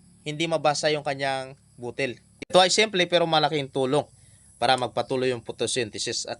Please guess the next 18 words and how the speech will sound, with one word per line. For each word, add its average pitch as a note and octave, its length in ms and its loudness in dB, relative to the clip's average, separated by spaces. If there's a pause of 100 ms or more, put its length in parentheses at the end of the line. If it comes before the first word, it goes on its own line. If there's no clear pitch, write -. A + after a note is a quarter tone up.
least D#3 160 -2
nakatayo G#2 480 -2
pa G#2 80 -4
rin G#2 80 -6
siya. G#2+ 240 -4 (560)
At E3+ 160 4
ginagawa G3 400 2
na F3+ 140 0
to G3+ 100 4
matagal C3+ 320 0
na C3+ 160 -4
panahon. C3 400 0 (160)
Step - 320 -2
number G3+ 240 2
four, A#3 400 0 (480)
agapan E3 540 2
ang - 20 -12
pag-aani. D3+ 800 0